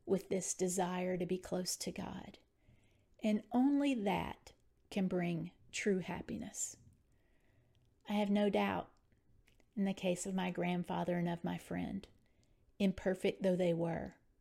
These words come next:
that they got to hear the seven most beautiful words, "Welcome home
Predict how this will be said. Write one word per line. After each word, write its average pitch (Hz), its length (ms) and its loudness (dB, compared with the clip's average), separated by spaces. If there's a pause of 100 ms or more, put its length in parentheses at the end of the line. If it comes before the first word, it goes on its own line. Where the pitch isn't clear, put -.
(920)
that 202 140 2
they 208 180 6
got 190 260 0
to 190 60 0
hear 185 600 0
the 190 140 0
seven 190 580 2
most 185 240 -2
beautiful 180 420 -2
words, 185 540 -8 (960)
"Welcome 202 580 -2
home 202 560 -4